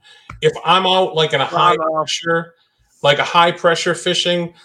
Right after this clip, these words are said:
Speaker 1: like if we're tuna fishing and I gotta be dialed in and it's a whole different deal.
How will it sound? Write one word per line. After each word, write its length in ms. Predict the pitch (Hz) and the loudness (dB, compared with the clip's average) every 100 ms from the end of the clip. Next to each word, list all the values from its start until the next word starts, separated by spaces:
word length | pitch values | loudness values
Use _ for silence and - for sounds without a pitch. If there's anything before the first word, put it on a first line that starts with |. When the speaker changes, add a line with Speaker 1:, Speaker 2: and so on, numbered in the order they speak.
| - | -2
Speaker 1:
like 160 | 139 117 | -2 -2
if 120 | 131 | -6
we're 80 | 120 | -8
tuna 320 | - 196 185 | 0 2 2
fishing 500 | 185 180 - 175 165 | -2 -2 0 -2 -2
and 80 | 131 | -2
I 100 | 123 | 0
gotta 180 | 143 139 | 2 2
be 140 | 135 | 0
dialed 400 | 120 135 135 131 | -4 0 2 2
in 380 | 143 151 151 151 _ _ _ | 0 -2 -2 -8 _ _ _
and 160 | 131 131 | -6 -4
it's 140 | 123 | -4
a 40 | 120 | 0
whole 220 | 156 143 | 0 0
different 300 | 143 135 117 | -4 -6 -8
deal. 440 | 131 139 143 147 | -8 -4 -4 -6